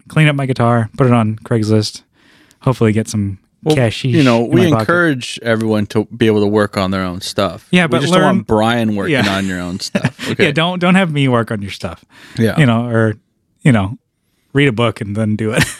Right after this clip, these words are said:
Speaker 2: Yeah.
Speaker 1: Don't just be like,
Speaker 2: Don't,
Speaker 1: "Oh, this
Speaker 2: don't
Speaker 1: doesn't"
Speaker 2: let, don't let the Bryans of the world discourage you.
Speaker 1: Yeah. So, so anyway, so it's, and I'm just trying to get my stuff cleaned up, looking good, looking pretty for the camera so I can sell 'em. That's all I've, I'll,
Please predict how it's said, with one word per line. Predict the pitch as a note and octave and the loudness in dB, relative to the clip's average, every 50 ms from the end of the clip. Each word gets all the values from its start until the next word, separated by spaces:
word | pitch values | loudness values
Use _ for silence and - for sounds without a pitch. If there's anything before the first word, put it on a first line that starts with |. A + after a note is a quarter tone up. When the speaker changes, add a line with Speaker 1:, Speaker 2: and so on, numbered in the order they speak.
| - - - | -20 -12 -2
Speaker 2:
Yeah. | - F#3 | 0 0
Speaker 1:
Don't | - - F#3+ F#3 E3+ | 2 2 2 0 0
just | - D3+ D3 | -2 -2 -2
be | C#3+ - E3+ D#3+ D3 | -2 0 0 0 0
like, | C#3 B2 A#2+ A2 - G3 - - B2 - | 0 -2 -4 -6 -8 -14 -12 -10 -2 0
Speaker 2:
Don't, | G#3 A#3+ A#3+ | 2 4 4
Speaker 1:
"Oh, | A3+ G#3+ G#3+ | 4 4 4
this | G#3+ G#3+ | 4 4
Speaker 2:
don't | - - - | 4 4 4
Speaker 1:
doesn't" | |
Speaker 2:
let, | G#3+ G#3+ G#3 G3+ G3+ _ _ - | 4 4 2 0 -2 _ _ -4
don't | - C#3 D#3 | 0 2 2
let | F#3 G3+ - | 2 2 2
the | D#3+ | 0
Bryans | A#2+ - A#2+ A#2 A#2+ A#2+ A#2 A2 A#2 | 2 2 2 2 4 2 0 0 0
of | G#2+ | 0
the | G#2+ G#2 | 0 2
world | G#2 G2+ G2+ G2 F#2 | 2 2 2 0 -2
discourage | G2 G2 - - - G#2 G2 G2+ G2+ G#2 G#2 - | -4 -8 -8 -4 -2 -2 -2 0 -2 -4 -4 -2
you. | G#2+ G#2 G#2 A2 A2 _ _ - | -2 0 0 0 -2 _ _ 0
Speaker 1:
Yeah. | E3+ E3 C#3+ A#2+ | 2 4 4 4
So, | A#2 - - D#3+ D3 D3 D#3+ | 2 2 2 2 2 2 2
so | D3+ E3+ | 2 2
anyway, | E3+ D#3+ D3+ C#3 B2+ | 2 4 2 2 2
so | - - | 2 2
it's, | E3+ D#3 F3+ | 0 2 0
and | F3 F3+ E3 D#3 D#3+ - | 0 0 0 0 0 0
I'm | - D#3+ | 0 0
just | D#3+ D#3 - | 0 0 0
trying | - E3+ D#3+ | 0 0 0
to | D3 | 2
get | C3+ C#3+ D3 | 0 -2 -2
my | D3+ D3 C3 B2 | 0 0 2 2
stuff | A#2 - - C#3 - - - | 0 0 -2 -4 -4 -4 -8
cleaned | - - D#3+ E3+ E3+ E3 D3+ | -2 2 4 6 6 6 4
up, | D3+ D3+ C#3+ - - - - _ _ _ _ _ | 4 2 0 -2 -6 -20 -20 _ _ _ _ _
looking | - C#3+ - - C#3 | -2 0 0 2 0
good, | A#2+ B2+ B2+ B2 B2 A#2 A#2 A2 - - | 2 2 2 2 2 2 0 -4 -4 -8
looking | C3 - - A#2 | -6 -4 -4 -2
pretty | - B2+ A#2 A#2 | -2 0 -2 0
for | - A#2+ | 0 0
the | A2 | -2
camera | - - A#2 A2+ A2 A2 G#2 | -2 0 2 4 4 4 2
so | - - G#2+ | 2 0 -2
I | G2 | -2
can | G2+ F#2 | -2 -4
sell | - - G#2 F#2+ F2+ | -2 -2 -2 -2 -2
'em. | F2+ F2+ - _ _ _ _ _ - _ _ _ _ _ - | -4 -8 -10 _ _ _ _ _ -20 _ _ _ _ _ 0
That's | D3+ E3 E3+ - | 0 0 2 2
all | E3 D#3 D3+ | 2 2 2
I've, | C#3 D3+ - | 0 -2 -4
I'll, | C3 B2+ C3 C3 A#2 A#2+ | -2 -2 -2 -2 -4 -10